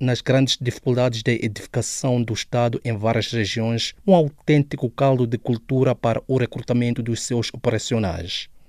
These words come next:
Jorge Carlos Fonseca lançou este alerta durante o quadragésimo primeiro Fórum Anual de Parlamentares para a Ação Global, P G A, considerada a maior rede internacional não governamental interpartidária de legisladores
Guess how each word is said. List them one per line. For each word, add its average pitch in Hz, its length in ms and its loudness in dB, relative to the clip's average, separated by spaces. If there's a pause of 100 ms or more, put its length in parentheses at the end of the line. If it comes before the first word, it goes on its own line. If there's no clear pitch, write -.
(420)
Jorge 131 440 4
Carlos - 280 0
Fonseca - 520 0
lançou 127 320 2
este - 200 -2
alerta 147 460 2
durante 139 640 0
o 143 60 -6
quadragésimo 131 680 2
primeiro 127 320 0
Fórum 131 480 2
Anual 123 380 2
de 117 80 -4
Parlamentares 120 720 0
para - 200 -2
a - 60 -8
Ação 117 260 -2
Global, 113 440 2
P 123 180 0
G 117 260 2
A, 113 320 0
considerada 156 720 4
a 147 60 0
maior 147 440 4
rede 143 300 2
internacional 131 720 0
não 127 180 0
governamental 120 840 2 (180)
interpartidária 127 1080 2 (100)
de 117 80 4
legisladores 131 1040 2